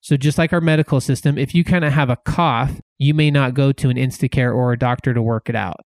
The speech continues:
But if it gets really severe to a point where you're like, "I don't think I can handle this on my own," that would be the time that you would go. And so I would say that's the truth about therapy as well.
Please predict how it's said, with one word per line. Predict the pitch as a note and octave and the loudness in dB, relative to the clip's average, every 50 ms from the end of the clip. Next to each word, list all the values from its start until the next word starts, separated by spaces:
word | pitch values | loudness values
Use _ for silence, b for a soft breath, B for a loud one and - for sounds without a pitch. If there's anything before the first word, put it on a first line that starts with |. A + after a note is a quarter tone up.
| - | -2
But | - C3 | 0 0
if | C#3+ - | 2 2
it | E3 D#3 - | 0 0 0
gets | D#3+ C#3 - - | -2 -2 0 0
really | D#3 D3+ C#3+ C3+ | 2 2 2 2
severe | - - C3+ B2 B2 D3+ D#3 D#3 C#3+ C3+ B2+ | 2 0 -2 0 2 2 2 4 2 2 0
to | - - C3+ | 0 0 -2
a | A#2+ | 0
point | - - C3 B2+ B2+ | 0 0 -2 0 0
where | C3+ C3 | 0 0
you're | C3 C3 | 0 0
like, | B2+ B2+ - - _ | 0 -2 -4 -8 _
"I | - A3+ C4 | -6 -4 -2
don't | E4 D#4 - | -2 -2 -2
think | D4+ C4+ A3+ | -4 -2 0
I | A3+ G#3 | 0 -2
can | - - F#3+ | 0 0 2
handle | E3+ E3 F3+ F#3 F3 E3+ D#3 | 2 4 4 2 2 2 2
this | D3 C#3+ - | 2 2 2
on | D#3+ C#3 C3+ | 0 0 0
my | C3 B2+ A#2+ A#2+ | 0 0 2 2
own," | B2 B2 A2+ G#2 G#2 - - _ _ _ _ _ - | 2 0 0 -2 -6 -10 -14 _ _ _ _ _ -2
that | - C#3 D3 C#3+ | 0 0 2 2
would | D3+ C#3 C3+ | 0 2 2
be | C#3+ C3+ | 0 0
the | B2+ C3 | 0 -2
time | - - - B2+ A#2+ B2 | -4 -2 -2 0 0 0
that | A#2+ A#2+ - | -2 -2 -2
you | B2 A#2+ A#2 | -2 -2 -2
would | A2 - - | -2 -4 -4
go. | - F#2+ F2 - E3+ - - _ _ - | -6 -6 -6 -6 -10 -12 -14 _ _ -6
And | - C#3+ - | -6 -4 0
so | - D3 | 0 2
I | D3+ D#3+ | 2 2
would | E3 D3+ | 0 0
say | - D3+ | 0 0
that's | C#3+ C#3+ C#3 - | 2 2 0 0
the | - C#3+ | -4 -6
truth | - - D3+ C3+ C3 - | -2 0 0 0 0 0
about | C#3+ C3 B2+ B2+ B2+ B2 - | -2 0 0 -2 -2 -2 -2
therapy | C#3+ B2+ B2 B2+ - - C3+ B2+ | -2 0 0 0 0 0 0 0
as | B2 A#2+ C#3+ | 0 0 0
well. | D3+ F#3+ D3+ - - - | 0 0 0 -2 -6 -10